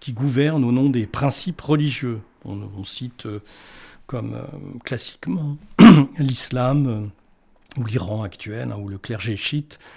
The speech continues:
détient un pouvoir, euh, politique central. En effet, le, le, le, le, le, le, il, la royauté sociale du Christ est entièrement différente, puisque les deux ordres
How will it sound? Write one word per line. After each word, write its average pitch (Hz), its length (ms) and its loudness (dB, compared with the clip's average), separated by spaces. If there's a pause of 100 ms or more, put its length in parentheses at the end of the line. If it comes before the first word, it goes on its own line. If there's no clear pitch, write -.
(280)
détient 120 360 -6
un 101 60 -6
pouvoir, 117 500 -6
euh, 104 60 -6
politique 110 380 -10
central. 117 420 -6 (1160)
En 135 180 0
effet, 165 220 4
le, 135 180 6
le, 127 220 4
le, 117 260 0
le, 113 240 -6
le, - 260 -10
le, - 720 -12
il, - 600 -12
la 123 100 -2
royauté 131 400 0
sociale 143 460 -2
du 120 140 -4
Christ - 480 -4
est 113 340 -4
entièrement 120 400 -2
différente, 131 540 -4
puisque - 240 -8
les 113 140 -2
deux 139 280 2
ordres 107 480 -2